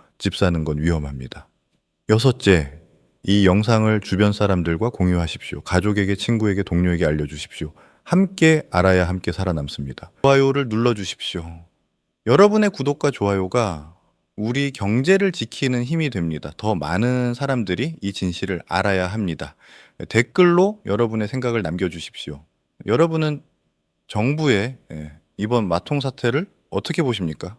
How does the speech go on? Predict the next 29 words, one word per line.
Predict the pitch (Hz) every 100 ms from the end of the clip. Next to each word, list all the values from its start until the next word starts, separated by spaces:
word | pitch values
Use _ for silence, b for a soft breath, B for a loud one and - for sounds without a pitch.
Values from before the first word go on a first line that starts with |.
| _
앞으로 | 104 - 139 131
우리 | 113
경제가 | 117 104 117 135
어떻게 | 95 - 139
될 | 110
것 | 87 92
같습니까? | 80 - 76 71 - 90 _
저는 | 131 185 196
계속해서 | - 123 151 - 127 110
여러분께 | 101 123 123 117
진실을 | 110 117 127
전하겠습니다. | 101 98 90 78 - 78 69 87 80 90 -
언론이 | - 110 156 160
말하지 | 139 95 113 117
않는 | 101 98 123 127
것들을 | 113 - 110 104 92
말하겠습니다. | 85 95 82 - 69 67 71 73 _ _ _ _
전문가들이 | 117 135 180 196 180 160 139 135
숨기는 | 190 190 175 151
것들을 | 113 - 120 139
폭로하겠습니다. | - 170 151 120 98 - 78 69 73 73 b b -
이천이십육 | 120 - 160 123 120 120 95 87
년 | 87 95 71 67 _ -
올해가 | 101 139 151 143
정말 | 104 104 98
중요한 | - 101 104 95
해가 | 120 117
될 | 82
겁니다. | - 69 65 - -